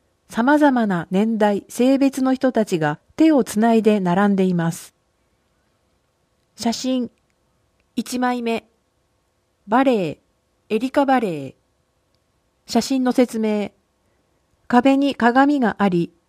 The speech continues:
腰の高さに手すりがあるスタジオ内です。半袖Tシャツ、半ズボン、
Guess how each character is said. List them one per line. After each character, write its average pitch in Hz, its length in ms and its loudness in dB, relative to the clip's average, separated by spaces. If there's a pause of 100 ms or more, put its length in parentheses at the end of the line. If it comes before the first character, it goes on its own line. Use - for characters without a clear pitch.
腰 269 280 -2
の 302 120 2
高 320 260 4
さ 262 140 2
に 196 140 0
手 190 120 4
す 269 160 0
り 269 160 0
が 196 240 0
あ 180 80 0
る 165 160 -4
ス - 80 -16
タ 254 160 6
ジ 254 180 2
オ 254 100 0
内 190 240 -2
で 156 160 -2
す。 - 200 -18 (640)
半 320 240 2
袖 311 280 4
T 302 260 6
シ 240 120 2
ャ 208 60 4
ツ、 - 340 -2
半 302 260 0
ズ 294 120 6
ボ 247 140 6
ン、 165 160 -2